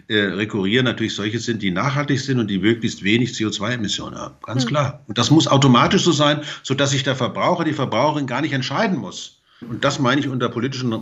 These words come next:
Speaker 1: Rahmenbedingungen. Das muss die Politik per Gesetz und Verordnung eben so hinkriegen, dass wir uns automatisch richtig verhalten können.
Speaker 2: Jetzt haben wir Wahlen in Deutschland im Herbst. Im Vorgespräch haben Sie gesagt, Harald Lesch, wenn man gewählt werden will, kann man nicht die Wahrheit sagen.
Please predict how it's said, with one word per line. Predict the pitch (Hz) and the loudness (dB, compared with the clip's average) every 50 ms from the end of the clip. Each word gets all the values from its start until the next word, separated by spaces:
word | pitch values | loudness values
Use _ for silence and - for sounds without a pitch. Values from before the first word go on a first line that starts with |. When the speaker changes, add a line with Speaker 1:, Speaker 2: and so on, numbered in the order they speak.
| 92 113 110 | -6 -8 -8
Speaker 1:
Rahmenbedingungen. | 92 90 98 120 139 143 131 92 95 95 95 92 | -4 -2 0 0 2 2 0 -2 -2 -2 -2 0
Das | - 127 135 | 0 0 0
muss | 135 151 151 | 0 0 0
die | - 160 | 0 -2
Politik | 135 135 120 113 - - 139 139 139 - | -2 0 0 0 0 0 -2 -2 -2 -4
per | - 107 | -4 -4
Gesetz | 87 95 - 113 120 120 | -2 -2 -4 -4 -4 -2
und | 131 107 | -4 -6
Verordnung | - - 85 82 107 110 - 123 104 98 95 104 - - - - - - _ | -4 -6 -6 -6 -6 -4 0 0 0 0 -2 -4 -12 -18 -20 -20 -20 -16 _
eben | - 110 107 104 | 0 2 2 2
so | 101 104 | 2 4
hinkriegen, | 98 123 139 135 - 120 113 107 | 4 4 4 4 4 0 2 2
dass | 110 101 - | 0 -2 -2
wir | - 110 | -2 -2
uns | 113 107 101 - - | -2 -2 -6 -4 0
automatisch | 117 143 160 - 147 120 107 98 107 113 117 107 - | 2 2 4 4 2 2 4 2 2 0 0 -4 -2
richtig | - 110 107 - 104 - | -2 -4 -4 -4 -8 -8
verhalten | - 98 82 87 95 95 90 | -6 -6 -6 -4 -6 -6 -8
können. | - - - - _ - - - - - - - | -10 -12 -16 -20 _ -16 -12 -10 -10 -10 -2 -2
Speaker 2:
Jetzt | 208 - - | -2 0 2
haben | 220 190 180 | 2 4 4
wir | 190 175 156 | 4 4 4
Wahlen | 170 160 165 180 208 254 285 | 2 2 4 2 2 2 0
in | - 226 254 262 254 240 | 0 0 2 2 2 2
Deutschland | 196 196 202 220 233 - - 254 285 359 359 | 4 4 4 4 2 2 0 0 0 0 -2
im | - 269 277 | -2 -2 2
Herbst. | 269 262 254 370 381 - - - - - - - - | 2 2 2 2 0 -4 -8 -10 -10 -12 -14 -6 -2
Im | - 240 | -2 2
Vorgespräch | - 247 247 - 349 - - 302 294 294 - | 4 4 4 4 2 2 2 2 2 4 2
haben | 302 285 | 0 2
Sie | - 285 | 0 0
gesagt, | 277 262 277 269 277 - - | 0 2 2 2 0 2 -2
Harald | 277 262 - 262 247 - | -2 2 2 0 0 2
Lesch, | - 233 254 254 - - | 2 2 2 2 2 2
wenn | 233 220 | 2 2
man | 220 208 | 4 2
gewählt | 220 196 180 208 254 277 - | 0 2 4 4 4 4 4
werden | 269 262 262 - 247 | 0 0 0 0 2
will, | 254 247 233 | 4 4 2
kann | 233 - 226 | 4 2 0
man | 214 208 | 2 2
nicht | 202 202 190 - | 0 0 0 -2
die | 202 170 | 0 0
Wahrheit | 165 165 156 160 135 135 | 0 0 0 -2 -6 -6
sagen. | - 139 135 127 165 170 170 | -6 -6 -4 -4 -4 -4 -6